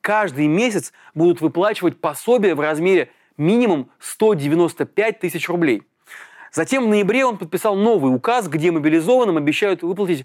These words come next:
ещё столько же, как разовые подъёмные. Помимо этого, власти регионов тоже начали обещать денежные выплаты, а также кредитные каникулы и другие льготы тем, кто поедет на войну. Однако опять то тут, то там выясняется, что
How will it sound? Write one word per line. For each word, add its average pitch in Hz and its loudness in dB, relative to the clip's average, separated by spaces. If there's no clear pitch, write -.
ещё 170 0
столько - -4
же, 110 -4
как - -4
разовые 165 0
подъёмные. 151 -2
Помимо 196 2
этого, 226 0
власти 190 0
регионов 185 0
тоже 226 0
начали 151 -2
обещать 143 -2
денежные 151 0
выплаты, 143 -2
а 131 -6
также 143 -2
кредитные 170 0
каникулы 170 0
и 180 -2
другие 208 0
льготы 185 0
тем, 262 -2
кто 151 -4
поедет 180 -2
на 147 -6
войну. 151 -2
Однако 220 -2
опять 214 -2
то 190 0
тут, 247 -2
то 185 0
там 254 -2
выясняется, 180 0
что - -2